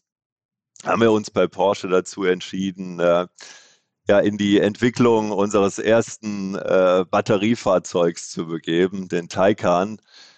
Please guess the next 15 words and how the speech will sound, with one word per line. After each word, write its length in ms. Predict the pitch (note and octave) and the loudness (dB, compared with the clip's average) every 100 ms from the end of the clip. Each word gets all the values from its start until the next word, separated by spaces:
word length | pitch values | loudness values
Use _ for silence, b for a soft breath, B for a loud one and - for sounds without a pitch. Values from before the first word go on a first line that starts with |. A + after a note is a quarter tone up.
| b | b
Es 120 | - | 0
war 100 | G#2+ | 2
jetzt 160 | G#2+ - | 2 0
keine 300 | B2 B2 F#2+ | 0 2 0
Entscheidung, 680 | G#2+ - G2+ G#2+ G2+ G2 | -2 -2 2 2 0 -2
die 120 | G2 | -4
ganz 260 | G#2 F#2+ F#2 | 0 0 0
einfach 480 | F2 G#2+ A2+ F2+ D#2+ | 0 0 0 -2 2
waren. 240 | F2 F2+ | 0 2
Da 120 | F2+ | 0
waren 200 | F2 F2+ | 0 -2
sehr, 220 | F2 G2 G2+ | 0 0 2
sehr 220 | G2 F2+ | 2 2
kontroverse 800 | - G2 G2 F2+ F2 F#2 G2 F2+ | 0 -6 -4 -4 0 2 2 -2
Diskussionen. 960 | E2 F#2 - F2+ - F#2+ G2 G2 G2+ | -8 -16 -8 -8 -4 0 2 0 -4